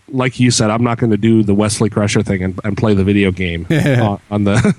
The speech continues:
Speaker 1: <laughs> "Come on, Wesley, it's fun.
Speaker 2: On
Speaker 1: Try
Speaker 2: the other
Speaker 1: it."
Speaker 2: hand, you know,
Speaker 1: <laughs>
Speaker 2: I kinda wonder too if, like,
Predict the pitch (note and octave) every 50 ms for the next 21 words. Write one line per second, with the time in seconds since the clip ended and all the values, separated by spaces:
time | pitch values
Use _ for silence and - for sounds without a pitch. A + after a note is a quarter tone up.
0 | - - - - - - - - - _ - - C3+ - E3+ G3 G#3 G#3+ E3+ C#3
1 | C3 C#3 C3 - D3+ E3 F3+ F3 D#3 D#3 D#3+ - - - - - F#3 F#3 F3 E3
2 | D3+ B2+ A2 F#2+ E2+ D#2+ - - E3+ G#3 G#3+ A#3+ - E4 - - - C#4 B3+ A3+
3 | G3+ E3 E3+ A3 A3+ G#3 D3 - - - C#3+ F3+ - - F#3+ A#3 B3 G#3+ F3 D3+
4 | D#3+ F3 G#3 G3 C#3 - - - E3+ F#3 G#3 E3 B2 A#2 B2 A#2+ A#2+ - - C3+
5 | C3 B2+ B2 -